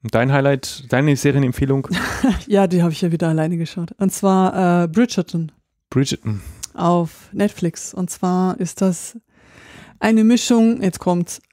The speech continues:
Speaker 2: aus, äh, Jane Austen und Gossip Girl.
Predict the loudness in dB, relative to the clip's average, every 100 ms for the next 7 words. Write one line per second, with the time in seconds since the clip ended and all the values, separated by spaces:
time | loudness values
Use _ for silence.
0 | _ 0 2 2 0 -6 -4 -4 -6 -12
1 | -2 2 4 2 0 -2 -2 -2 -2 0
2 | 2 -2 -6 -20 _ _ _ _ _ _
3 | _ _ _ _ _ _ -2 -2 0 -6
4 | -4 -4 -4